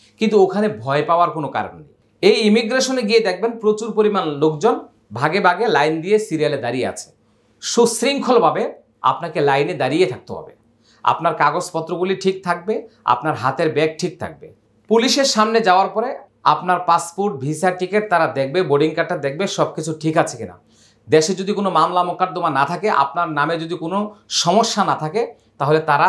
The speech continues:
সিল মেরে আপনাকে দিয়ে দিবে। এখানে ছবি উঠাবে তাদের সিকিউরিটির জন্য বা নিরাপত্তার জন্য। আপনার কাগজপত্র সুন্দর করে আপনাকে বুঝিয়ে দিবে।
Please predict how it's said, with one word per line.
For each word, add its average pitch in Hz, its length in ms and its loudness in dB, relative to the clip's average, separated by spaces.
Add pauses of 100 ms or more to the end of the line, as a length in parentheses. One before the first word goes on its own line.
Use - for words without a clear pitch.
(120)
সিল 202 340 2 (100)
মেরে 226 180 2 (460)
আপনাকে 147 300 -6 (160)
দিয়ে 143 200 0
দিবে। 185 160 4 (200)
এখানে 190 220 2 (120)
ছবি 185 240 2
উঠাবে 208 280 2
তাদের 196 300 2 (340)
সিকিউরিটির 190 520 2
জন্য 180 140 -2 (140)
বা 147 100 4
নিরাপত্তার 156 600 0
জন্য। 131 180 -4 (540)
আপনার 170 380 2 (400)
কাগজপত্র 196 560 0 (200)
সুন্দর 190 340 0
করে 175 120 4
আপনাকে 165 400 -2
বুঝিয়ে 160 300 -2
দিবে। 226 140 0